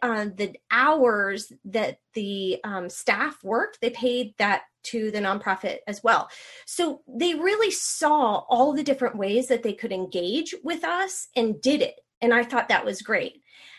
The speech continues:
However, and maybe this is a reflection on us and not having that relationship building, because the relationship was through the, our, um, board chair, when he left our board,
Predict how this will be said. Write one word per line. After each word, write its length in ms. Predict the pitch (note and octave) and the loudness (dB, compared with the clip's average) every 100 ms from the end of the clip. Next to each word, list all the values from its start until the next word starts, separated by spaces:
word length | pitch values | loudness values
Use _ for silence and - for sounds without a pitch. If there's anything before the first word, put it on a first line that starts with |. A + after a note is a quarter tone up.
| - | -6
However, 760 | C#4+ E4+ B4 G3 F3+ F#3+ D4+ | 0 4 4 6 6 6 4
and 160 | B3 A#3 | 4 4
maybe 240 | A#3 C4+ | 6 4
this 160 | D4 D4 | 0 -2
is 120 | C#4 | 0
a 60 | B3+ | 4
reflection 520 | C4+ B3 C4 - C4 | 4 4 4 4 2
on 200 | A#3+ A3+ | 2 2
us 400 | - D4 C#4 - - | 6 6 6 0 0
and 200 | A3+ A3 | 0 2
not 200 | A3+ A3+ | 2 2
having 340 | - B3+ B3 | 0 4 4
that 180 | A3+ F#3 | 4 0
relationship 640 | G#3+ G#3+ F4+ - C#4+ - G#3 | -2 -2 -2 -2 -2 -2 0
building, 380 | G#3+ G3+ G#3 G#3 - - | -2 -2 -4 -6 -16 -6
because 520 | C#4 C4+ - D#4+ F#4 | -4 -2 -2 0 0
the 120 | G#4+ D#4 | 0 2
relationship 880 | B3+ A3+ D4 - B3+ - A3 - _ _ | 2 2 0 0 -2 0 -2 -2 _ _
was 280 | G#3+ A#3 A#3+ - | 4 6 6 -4
through 680 | A#3 G#3+ B3 B3 C#4 D4+ D#4+ - | -4 2 2 4 2 -2 -4 -8
the, 560 | G#3 G3+ A3 G#3+ G#3 G#3 - | -8 -2 0 0 0 -2 0
our, 480 | G#3 G3+ G3+ G3 - | 2 2 2 0 -4
um, 320 | G#3 G3 F#3+ F#3+ | -8 -8 -8 -2
board 240 | A3+ C#4+ | 2 2
chair, 280 | - F4+ G4 G#4+ A4 - - - | 0 0 2 0 -4 -14 -20 2
when 200 | C4 C4+ | 6 6
he 280 | - F4+ G4 | 4 -2 0
left 440 | B3 G3+ - - | 2 2 2 2
our 120 | G#3+ | 0
board, 480 | G3+ F3+ G#3 D#4 F#4 | 0 -4 -2 -4 -8